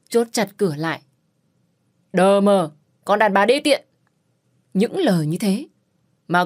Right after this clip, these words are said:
cô cũng có thể thốt ra với chính chồng của mình ư?" "Anh cũng vậy, anh cũng giống như một con bò, anh chỉ biết nhai lại." Liên tiếp những cái tát nảy lửa, một cái tát, lại một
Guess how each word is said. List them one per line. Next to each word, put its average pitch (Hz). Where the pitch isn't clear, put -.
cô 240
cũng 202
có -
thể 160
thốt 311
ra 240
với 247
chính 262
chồng 247
của 190
mình 214
ư?" 285
"Anh 220
cũng -
vậy, 269
anh 302
cũng 247
giống 254
như 349
một 294
con 277
bò, 233
anh 202
chỉ 185
biết 233
nhai 247
lại." 240
Liên 160
tiếp 226
những 196
cái 220
tát 226
nảy 185
lửa, 170
một 151
cái 165
tát, 208
lại 208
một 196